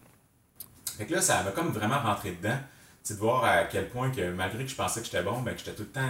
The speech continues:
en train d'être sur le, un pas en arrière, en train de gosser dans des petits scripts R ou des trucs comme ça,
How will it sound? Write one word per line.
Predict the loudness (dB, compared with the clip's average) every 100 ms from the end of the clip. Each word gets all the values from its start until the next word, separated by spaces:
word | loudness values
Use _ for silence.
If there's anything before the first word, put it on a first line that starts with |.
| 0 -4 -8 -18 -20 -20 -20 _
en | -2 -2
train | 0 -4
d'être | -2 -4
sur | -6 -6
le, | -6 -8 -10 -16 -20 -20 _ -20 -18 -2 -2
un |
pas | 2 2
en | 4
arrière, | 2 0 0 0 -2 -6 -10 -20 _ _
en | -4
train | -2 -2
de | 0
gosser | 0 0
dans | -2
des | -2
petits | 0 0
scripts | -2 -8 -6
R | -4 -4 -6
ou | -8
des | -12
trucs | -14 -8
comme | -4
ça, | -2 -2